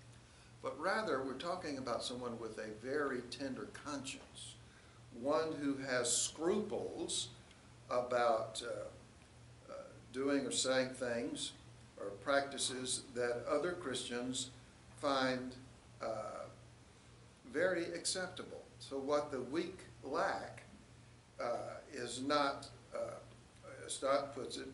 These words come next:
what the weak lack is not self, strength of self-control, but what they lack is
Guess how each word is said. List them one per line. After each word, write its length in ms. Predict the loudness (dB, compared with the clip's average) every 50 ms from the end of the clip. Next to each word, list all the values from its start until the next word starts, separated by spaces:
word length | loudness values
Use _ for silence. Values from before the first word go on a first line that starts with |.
| -10 -6
what 240 | -4 -2 -2 -2 -4
the 140 | -4 -6 -6 -6 -2
weak 240 | -2 -2 0 2 4
lack 240 | 6 6 6 4 2
is 80 | 0 2
not 260 | 2 2 4 2 2
self, 260 | 2 2 2 2 0 -2 -8 -10 -8
strength 420 | -8 -6 -2 0 2 2 2 0 -2
of 60 | -2
self-control, 760 | 0 0 0 0 0 -4 -6 -8 -6 -4 0 2 2 2 2 2
but 220 | 0 0 0 -2
what 180 | -2 -4 -4 -4
they 160 | -6 -10 -8 -6 -6
lack 280 | -4 -4 -4 -4 -6 -6
is 220 | -6 -6 -6 -8